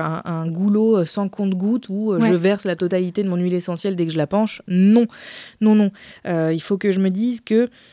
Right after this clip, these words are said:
Speaker 1: il faut que l'ensemble, en fait, me paraisse cohérent. Et, et, et, et comme on parlait de, du prix, l'inverse aussi était, était vrai. Un prix qui est élevé n'est pas forcément un gage de qualité.
Speaker 2: D'accord.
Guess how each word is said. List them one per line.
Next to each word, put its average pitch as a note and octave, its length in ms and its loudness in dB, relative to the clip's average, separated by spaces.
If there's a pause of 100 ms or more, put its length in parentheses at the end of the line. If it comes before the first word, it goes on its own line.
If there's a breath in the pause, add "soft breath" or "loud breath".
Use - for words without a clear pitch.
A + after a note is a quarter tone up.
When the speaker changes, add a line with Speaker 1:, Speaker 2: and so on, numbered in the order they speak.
(300 soft breath)
Speaker 1:
il - 580 -12
faut A3 160 -2
que A3+ 120 -6
l'ensemble, A#3+ 640 0
en A3+ 60 2
fait, B3+ 240 -4
me G#3+ 100 2
paraisse G#3 440 -2
cohérent. G3 580 2
Et, E3+ 60 -4
et, - 140 -4 (120)
et, G3 220 -4
et G3 40 -4
comme G#3 220 -2
on G#3 80 0
parlait G#3 260 0
de, G3 160 -2 (120)
du G3 160 -4
prix, C4+ 280 -4
l'inverse B3 480 -2
aussi A#3 380 -4
était, F3+ 380 -4
était F#3+ 180 -2
vrai. G#3 180 -2
Un A3 180 0
prix B3+ 200 -8
qui G#3+ 220 -2
est - 120 -4
élevé A#3+ 440 0
n'est B3 120 0
pas B3 140 -4
forcément A#3+ 400 -6
un G#3+ 120 -2
gage G#3+ 280 -4
de F#3+ 80 -2
qualité. F#3+ 520 -4
Speaker 2:
D'accord. G#3+ 340 0